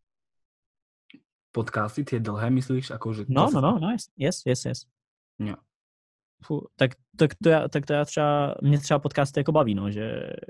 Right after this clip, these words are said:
Speaker 2: ale, ale tak to
Speaker 1: Já
Speaker 2: máš.
Speaker 1: si něco fotbalové pozriem na internete, na YouTube a to je tak všetko.
Speaker 2: Ale já, yes, yes, yes,
Speaker 1: A
Speaker 2: ale to
Speaker 1: jiné?
Speaker 2: nemyslel jsem fotbalové jenom, víš, že já Poslouchám
Speaker 1: Ale
Speaker 2: často fotbalové, víš.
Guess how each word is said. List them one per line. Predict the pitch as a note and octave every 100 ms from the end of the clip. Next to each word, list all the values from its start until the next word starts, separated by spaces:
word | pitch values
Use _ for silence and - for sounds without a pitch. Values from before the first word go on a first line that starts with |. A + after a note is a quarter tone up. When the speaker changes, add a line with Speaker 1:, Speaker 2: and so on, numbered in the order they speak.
| -
Speaker 2:
ale, | C3 C#3 - - _ _ _ -
ale | B2 A#2+
tak | A2+
to | -
Speaker 1:
Já | B2+
Speaker 2:
máš. | A2+ A#2
Speaker 1:
si |
něco | B2 A#2
fotbalové | B2+ A#2 A#2+ A#2
pozriem | A2 A2+ A#2
na | A2+
internete, | A2 A2+ A2+ G#2 A#2
na | A#2
YouTube | A2+ A2 A#2+ G#2
a |
to | G#2
je |
tak | G2 -
všetko. | G#2 - G#2 -
Speaker 2:
Ale | D#3 F3 A#2 -
já, | F#3 F3
yes, | E3 D#3+ E3
yes, | D#3 D#3+
yes, |
Speaker 1:
A | -
Speaker 2:
ale | F3+
to | A3
Speaker 1:
jiné? | E3
Speaker 2:
nemyslel | D3+ E3 F#3+
jsem | - F3+
fotbalové | D#3+ D3+ D3 B2+
jenom, | A#2+ A2
víš, | C3 C3+
že |
já | B2+ B2 A#2+ _ _ -
Poslouchám | A#2+ C3+ C3 B2
Speaker 1:
Ale |
Speaker 2:
často | B2+ - A#2 _
fotbalové, | B3 A#2 A2+ G#2+ G#2
víš. | G#2 -